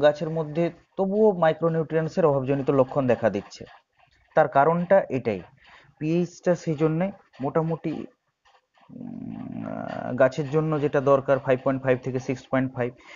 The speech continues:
কিন্তু আমরা অ্যাকোপনিক্সে মোটামুটি সিক্স পয়েন্ট এইট থেকে সেভেন পয়েন্ট টু এর মধ্যে থাকলে, আহ,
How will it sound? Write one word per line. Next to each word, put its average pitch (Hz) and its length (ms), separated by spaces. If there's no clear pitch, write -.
কিন্তু 151 180
আমরা 165 180
অ্যাকোপনিক্সে 175 920
মোটামুটি 190 640
সিক্স - 340
পয়েন্ট 170 280
এইট 135 260
থেকে 156 260
সেভেন 165 320
পয়েন্ট 160 340
টু 160 200
এর 143 160
মধ্যে 143 320
থাকলে, 165 420
আহ, - 520